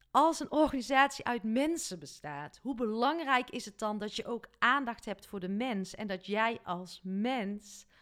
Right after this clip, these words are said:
ook aandacht hebt voor jouw eigen ontwikkeling? Daarmee wordt de organisatie in ieder geval slagvaardiger, krachtiger en, eh, ga jij echt groeien. Dus, eh, denk er eens over na of een opleidingsbudget, eh, of dat aansluit en, eh, stap dan lekker in, in de academie.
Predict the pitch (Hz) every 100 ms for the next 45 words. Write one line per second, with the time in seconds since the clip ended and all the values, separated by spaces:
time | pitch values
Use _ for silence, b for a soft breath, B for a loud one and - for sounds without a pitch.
0 | b b b - 233 - - 254 285 202
1 | - 190 - - 196 175 - 208 240 233
2 | - 190 202 277 247 165 - - _ b
3 | b b b 190 233 247 226 226 214 -
4 | - 208 214 202 247 247 - 208 233 302
5 | 277 247 233 - - 269 - - 233 226
6 | 226 - 220 - B B B B B -
7 | 226 277 302 - 240 214 208 - b b
8 | b - 196 196 180 180 202 202 - -
9 | 208 - - 226 247 143 - _ _ b
10 | b b - 247 - 240 226 330 370 294
11 | 262 269 233 254 285 196 190 196 262 277
12 | 262 247 202 214 226 220 220 - 208 190
13 | 185 202 - 208 240 247 - 208 202 202
14 | - - 175 175 160 - - 180 - 165
15 | 165 170 165 165 156 - 165 160 - -
16 | 156 151 139 - 143